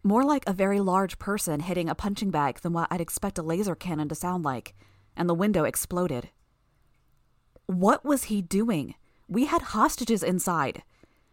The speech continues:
I turned to check and saw there weren't any hostages near me. Did he know that? Heat sensors in his visor? Was someone watching through the cameras and passing him info?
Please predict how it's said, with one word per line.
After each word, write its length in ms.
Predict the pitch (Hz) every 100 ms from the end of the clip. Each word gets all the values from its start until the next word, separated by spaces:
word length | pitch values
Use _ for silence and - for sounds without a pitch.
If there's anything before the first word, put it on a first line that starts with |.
| _ _ -
I 120 | 185
turned 180 | 185 226
to 60 | 226
check 400 | - 240 - - - _ _ _ _ _ _ _
and 180 | 196 196
saw 220 | - 214
there 160 | 220 202
weren't 260 | 170 202 -
any 160 | 185 190
hostages 640 | 175 180 226 - 151 151
near 180 | 170 196
me. 300 | 175 - - _ _ _ _ _ _ _
Did 120 | 180
he 160 | 175 202
know 200 | 220 175
that? 260 | 254 302 - _ _ _ _ _ _ _ _
Heat 260 | - 196 214
sensors 480 | - 190 190 220 214
in 80 |
his 140 | 190 156
visor? 480 | 151 170 214 233 - _ _ _ -
Was 200 | 196 208
someone 420 | - 208 240 262
watching 380 | 180 185 - 233
through 100 | 208
the 60 | 185
cameras 400 | - 180 196 196
and 100 | 180
passing 300 | 190 185 196
him 140 | 190
info? 440 | 151 165 190 226